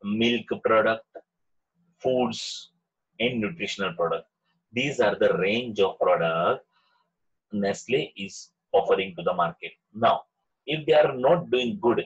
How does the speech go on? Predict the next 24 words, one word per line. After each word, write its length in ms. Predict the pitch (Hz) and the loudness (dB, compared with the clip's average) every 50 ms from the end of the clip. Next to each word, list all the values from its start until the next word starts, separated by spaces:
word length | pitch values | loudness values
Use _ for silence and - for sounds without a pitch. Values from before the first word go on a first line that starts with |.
| - - | -4 -6
in 100 | 101 101 | -2 0
the 100 | 98 101 | 2 4
beverages, 760 | 90 - 90 85 85 82 - - 85 - - - - - - _ _ _ _ _ _ _ _ _ _ _ _ _ _ _ _ _ - | 4 4 2 2 0 -6 -8 -10 -16 -16 -16 -16 -16 -18 -20 _ _ _ _ _ _ _ _ _ _ _ _ _ _ _ _ _ -2
they 100 | 170 175 | 0 2
may 140 | 175 175 175 | 2 2 2
be 120 | 175 165 | 2 2
going 280 | - 156 165 170 170 165 | 2 2 0 0 0 0
some 360 | - - 120 117 117 110 - _ _ _ _ _ _ _ _ _ _ _ _ - 113 113 110 113 113 - _ _ _ _ _ - | 0 0 0 0 -4 -8 -10 _ _ _ _ _ _ _ _ _ _ _ _ -20 -18 -18 -18 -18 -20 -20 _ _ _ _ _ -4
good 180 | 160 160 113 | -4 -2 0
business 320 | - 107 101 101 104 98 98 | -2 -2 -2 -2 -4 -4 -4
in 120 | 98 98 | -6 -4
the 100 | 95 - | -6 -4
breakfast 480 | - 127 139 - - - - - - - | 0 0 -2 0 -2 -4 -4 -4 -6 -10
and 80 | - | -6
cereals. 640 | - - 370 151 127 - - - - - - - _ _ _ _ _ _ _ _ _ _ _ _ _ _ _ _ _ _ _ _ _ _ | -4 -2 -2 -2 -2 -6 -10 -14 -20 -20 -20 -20 _ _ _ _ _ _ _ _ _ _ _ _ _ _ _ _ _ _ _ _ _ _
Maybe 280 | - 170 202 190 208 | 0 0 2 4 4
they 140 | 190 175 170 | 6 6 6
are 100 | 165 165 | 8 6
very 200 | 156 156 160 180 | 6 6 4 4
good 200 | 170 190 196 - - | 4 2 0 0 -2
in 160 | 160 151 151 | -4 -2 0
the 100 | 147 139 139 | 0 0 2
producing 400 | 139 139 135 127 117 104 107 110 | 2 2 4 4 2 0 -2 -2
the 100 | 117 123 | -4 -2